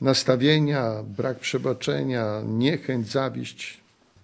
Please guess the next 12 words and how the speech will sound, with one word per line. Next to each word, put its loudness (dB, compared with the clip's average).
bo 12
gdzie 6
jest 6
zazdrość 4
i 2
kłótliwość, 4
tam 2
niepokój 2
i 2
wszelki 0
zły 2
czyn. -2